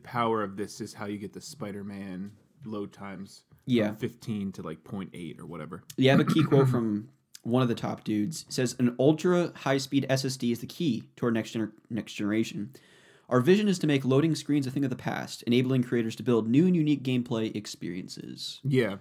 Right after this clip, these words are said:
Speaker 2: So.
Speaker 1: So, um, it's basically dealing with the,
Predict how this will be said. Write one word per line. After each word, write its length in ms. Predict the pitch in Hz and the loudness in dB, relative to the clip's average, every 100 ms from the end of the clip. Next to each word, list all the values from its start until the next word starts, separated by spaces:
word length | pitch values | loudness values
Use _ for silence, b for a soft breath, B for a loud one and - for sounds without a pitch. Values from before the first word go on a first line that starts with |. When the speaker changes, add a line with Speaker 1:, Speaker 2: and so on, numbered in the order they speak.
| _ - | _ -14
Speaker 2:
So. 180 | - 87 | -12 -6
Speaker 1:
So, 300 | 127 104 92 b b b b b b - | -4 -4 -8 b b b b b b -10
um, 420 | 107 104 98 101 _ - - | -6 -6 -6 -8 _ -18 -4
it's 200 | 135 131 | -2 -2
basically 560 | - 147 139 143 127 113 | 0 0 0 -2 -2 -2
dealing 440 | 113 113 101 98 | 0 0 -2 -4
with 180 | 95 - | -6 -6
the, 400 | 104 101 95 | -6 -4 -6